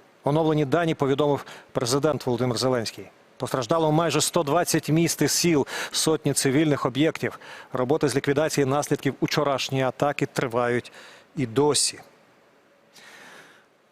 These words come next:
У Дніпрі сьогодні день жалоби у пам'ять про шістьох загиблих від російських ракет. Двадцять дев'ятого грудня армія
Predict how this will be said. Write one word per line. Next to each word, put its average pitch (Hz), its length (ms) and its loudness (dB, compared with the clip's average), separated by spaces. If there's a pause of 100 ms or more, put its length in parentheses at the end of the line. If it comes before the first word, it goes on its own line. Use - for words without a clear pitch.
У 160 80 4
Дніпрі 185 340 2
сьогодні 147 420 2
день 151 260 2
жалоби 156 600 2
у 135 100 2
пам'ять 160 500 0
про 151 320 2
шістьох 139 420 0
загиблих 143 540 0
від 139 100 0
російських 131 480 -2
ракет. 139 540 -2
Двадцять 139 340 0
дев'ятого 143 360 2
грудня 143 320 2
армія 139 500 0